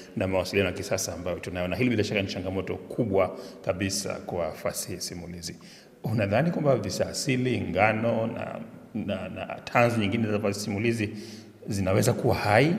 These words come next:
ndani ya ulimwengu ambao tunaishi hivi sasa, au imeshabakia kwamba ni historia tu ili kuwepo na si kitu ambacho kitakuwepo na vizazi vyetu vijavyo vikaweza kukipata kile ambacho, kwa mfano, wewe, mimi, tu-, tulipata katika utoto wetu?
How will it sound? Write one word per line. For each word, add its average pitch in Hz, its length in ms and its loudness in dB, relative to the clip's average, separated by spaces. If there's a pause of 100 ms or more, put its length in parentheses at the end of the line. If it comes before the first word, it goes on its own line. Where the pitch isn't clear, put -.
ndani 90 260 0
ya 90 60 0
ulimwengu 92 340 2
ambao 110 200 4
tunaishi 104 380 0
hivi 101 160 2
sasa, 120 440 0
au 139 320 4 (440)
imeshabakia 135 540 4
kwamba 120 160 6
ni 113 80 4
historia 113 600 4
tu 90 300 0 (240)
ili 117 240 6
kuwepo 90 640 2 (300)
na 110 140 6
si - 160 -2
kitu 98 240 -2
ambacho 92 320 0
kitakuwepo 98 760 4
na 87 80 -2
vizazi 90 260 0
vyetu 95 200 0
vijavyo 92 360 0 (320)
vikaweza 95 400 2
kukipata 95 280 0
kile 92 180 -2
ambacho, 92 240 -2
kwa 95 100 -4
mfano, 90 340 0 (320)
wewe, 92 300 6
mimi, 95 320 2
tu-, 104 200 -4 (760)
tulipata 117 440 6
katika 82 480 -4 (100)
utoto 110 240 -2
wetu? 85 220 -2